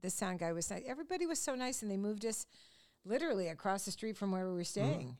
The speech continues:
Speaker 2: Yeah, it's an annex of the same
Speaker 1: Yeah.
Speaker 2: facility, basically.
Speaker 1: And, uh,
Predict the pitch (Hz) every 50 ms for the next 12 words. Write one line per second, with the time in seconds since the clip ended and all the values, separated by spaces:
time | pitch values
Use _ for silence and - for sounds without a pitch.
0 | - 160 165 165 143 135 131 - 160 143 143 139 135 131 127 123 127 131 - -
1 | - - 160 120 117 113 123 120 110 - - 139 123 120 117 113 123 - _ _
2 | _ - - 240 277 277 208 - - - 117 131 123 120 117 110 - 214 226 214
3 | 214 214 208 196 185 180